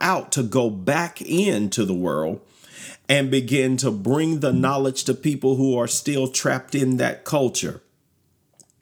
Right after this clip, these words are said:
the glorious gospel of Jesus Christ, so that they can come out into a culture of righteousness, peace, and joy in the Holy Spirit.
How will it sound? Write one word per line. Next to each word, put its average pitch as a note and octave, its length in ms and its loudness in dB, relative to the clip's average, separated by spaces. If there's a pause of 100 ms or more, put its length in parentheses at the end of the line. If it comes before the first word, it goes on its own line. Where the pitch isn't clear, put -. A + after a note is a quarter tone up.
(140)
the A2+ 200 0
glorious A#2+ 720 2
gospel G#2+ 640 0
of G2 100 0
Jesus G2+ 460 0
Christ, - 600 -4
so - 300 2
that A2 380 -4
they G3+ 180 2
can C#3 240 0
come G#2+ 300 2
out G2+ 160 -2
into G2 340 -2
a F#2 60 -2
culture A2+ 580 0
of G2 220 -4
righteousness, A2 760 -2
peace, G#2+ 400 0 (320)
and A2 240 4
joy A2 300 2
in G2 160 -2
the F#2 80 -4
Holy G2 240 0
Spirit. - 480 -4